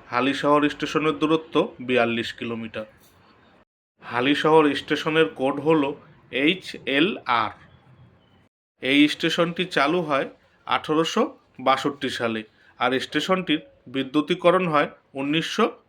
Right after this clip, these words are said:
পঁয়ষট্টি সালে। রানাঘাট স্টেশনের দিকে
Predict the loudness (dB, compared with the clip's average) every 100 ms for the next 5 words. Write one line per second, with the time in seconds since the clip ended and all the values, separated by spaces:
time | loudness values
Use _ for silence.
0 | _ 4 4 2 -4 -6 -4 -4 -4 -12
1 | _ _ -20 -20 _ _ _ _ -2 0
2 | 2 0 -2 -2 -4 -4 -6 -4 -4 -2
3 | 0